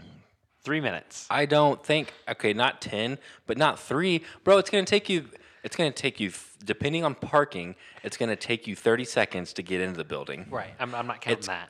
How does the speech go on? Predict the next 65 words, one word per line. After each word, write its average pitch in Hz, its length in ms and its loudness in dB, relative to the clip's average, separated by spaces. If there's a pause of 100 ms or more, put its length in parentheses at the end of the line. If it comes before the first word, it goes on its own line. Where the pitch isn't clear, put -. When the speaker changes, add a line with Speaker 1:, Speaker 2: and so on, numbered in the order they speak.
(120)
Speaker 2:
gonna 143 240 -2
take, - 460 -4
what? 208 260 4 (180)
No, 156 120 2
I'm 175 100 6
Speaker 1:
From 151 80 2
the 220 60 8
Speaker 2:
talking 190 320 6
Speaker 1:
t- - 60 -8 (120)
Speaker 2:
from 175 280 4
your 214 140 4
car. 160 500 8 (400)
I 147 60 4
know 156 120 4
Speaker 1:
Okay, 156 40 10
Speaker 2:
this 180 100 6
is - 40 -6
what 196 80 6
I'm 165 80 6
Speaker 1:
five 175 80 8
Speaker 2:
talking 156 140 8
about. 117 120 -2
No, 156 60 8
Speaker 1:
minutes. 160 80 8
Speaker 2:
because 127 220 0
it's 113 100 -6
all 143 220 8
gonna, 156 280 -4
it's 110 140 -8
the 104 100 -6
same. - 160 -6
It's 92 100 -6
a 95 60 2
one-to-one 120 460 0
ratio 95 340 -2
between 90 240 -2
Speaker 1:
Five 120 100 4
minutes. - 540 -10 (340)
Speaker 2:
I'm 98 140 -6
talking 92 540 -2
Speaker 1:
You're 139 100 0
right. 95 200 0 (140)
Speaker 2:
from 113 220 0
your 135 80 -4
car 104 300 4
to 101 100 -8
the 101 80 -2
gas 90 240 0
station - 220 -10
back 82 200 -6
to - 60 -6
your 95 80 -10
car, 76 220 -6
because 82 220 -14
that's - 140 -10
the - 40 -14
exact 90 400 -4
same 98 180 -6
thing 95 180 -8
you'd 87 140 -8
be 87 80 -4
Speaker 1:
Okay, 82 140 -4
Speaker 2:
doing 85 160 -6
Speaker 1:
okay. - 60 -18
Speaker 2:
from 80 360 -8